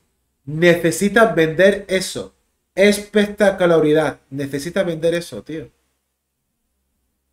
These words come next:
Ya está. El Pistolas es su universo de mentiras, pues sí.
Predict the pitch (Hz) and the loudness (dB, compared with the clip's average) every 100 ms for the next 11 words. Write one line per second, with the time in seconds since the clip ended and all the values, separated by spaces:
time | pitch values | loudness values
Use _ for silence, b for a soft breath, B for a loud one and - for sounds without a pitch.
0 | _ _ _ _ _ _ _ _ - 139 | _ _ _ _ _ _ _ _ -10 -10
1 | 139 160 165 _ _ _ _ 165 165 165 | -6 -8 -8 _ _ _ _ 0 2 0
2 | 160 190 214 214 202 175 180 175 196 185 | 2 4 4 4 -2 2 2 2 6 8
3 | 175 165 156 143 147 139 104 - 95 - | 8 6 -2 -4 -2 -2 -4 -8 -10 -10
4 | 90 | -16